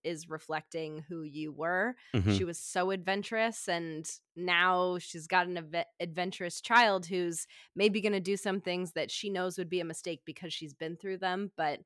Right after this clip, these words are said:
Speaker 1: you know, you gotta let your kids kinda experience those things too. So it's that, that give and take of being a good mom, but also, um,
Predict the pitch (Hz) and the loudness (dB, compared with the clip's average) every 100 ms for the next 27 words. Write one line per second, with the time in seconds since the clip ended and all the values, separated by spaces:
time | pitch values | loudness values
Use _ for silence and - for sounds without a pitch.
0 | _ _ _ 156 160 147 156 143 151 156 | _ _ _ -4 0 0 0 0 2 2
1 | - 160 - 165 156 - - - _ _ | 0 -4 -2 -2 -2 -6 -6 -8 _ _
2 | - 190 180 175 - - 196 190 190 190 | -2 0 2 -2 -4 -4 0 0 0 -2
3 | - 190 180 190 180 170 - - 202 202 | -2 -4 -4 -4 -4 -6 -10 0 6 8
4 | 220 262 - 175 160 156 160 - - _ | 6 4 0 0 2 0 -4 -10 -20 _
5 | - 175 - - 170 151 - - 175 - | -6 -6 -4 0 2 2 -2 0 2 2
6 | 180 196 185 185 - 180 165 156 175 175 | -2 -4 -2 -4 -2 -4 -4 -6 -4 -4
7 | 165 147 160 - 165 156 151 139 117 147 | -4 -6 -6 -4 -2 0 -2 -2 0 0
8 | - 160 147 147 160 - _ _ _ _ | 0 0 2 2 -2 -6 _ _ _ _
9 | - 151 143 135 135 143 | -4 -2 0 -2 -6 -10